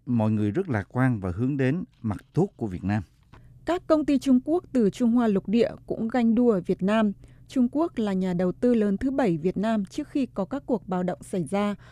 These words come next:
Speaker 2: Họ rót hai phẩy ba tỷ đô la vào Việt Nam năm ngoái, tăng sáu lần so với năm hai nghìn không trăm mười hai. Nhưng hầu hết vốn đầu tư này ở dưới dạng nguyên vật liệu của công nghiệp may mặc, máy móc và hàng tiêu dùng.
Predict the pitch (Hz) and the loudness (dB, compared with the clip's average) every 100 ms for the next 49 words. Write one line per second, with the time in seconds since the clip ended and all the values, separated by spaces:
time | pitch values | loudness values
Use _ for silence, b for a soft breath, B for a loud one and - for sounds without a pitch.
0 | B B B 254 185 247 320 - 240 233 | B B B -4 -2 0 -2 -4 -6 -4
1 | 180 185 208 - 190 190 202 202 202 190 | -4 -2 -4 -2 0 0 0 0 -2 -2
2 | 170 175 175 196 202 202 202 196 180 180 | -2 -2 -2 -2 0 0 0 0 -2 -2
3 | 294 b b b - 240 - 226 190 269 | -4 b b b -2 -2 -2 -2 0 2
4 | 269 185 - 220 202 208 226 214 226 208 | 2 0 -2 -2 -2 0 -2 -2 -2 -2
5 | 180 220 214 220 208 196 165 220 214 208 | -2 -4 -4 -2 0 0 -2 -2 -4 -6
6 | B B B B B 330 311 226 185 247 | B B B B B -2 2 2 2 2
7 | - 214 196 233 226 - 254 233 220 170 | 0 0 0 2 0 2 2 2 2 0
8 | 175 - 185 190 262 185 247 233 202 170 | -4 0 -2 0 -2 2 2 2 0 0
9 | 202 180 - - 202 151 240 247 240 196 | 2 0 -2 -4 -2 -2 2 4 4 2
10 | 226 233 226 190 - - - 202 196 233 | 2 4 2 0 -8 -20 -6 -2 2 2
11 | 320 - - 190 190 180 220 220 226 214 | 2 0 -8 -4 -2 -2 0 -2 2 2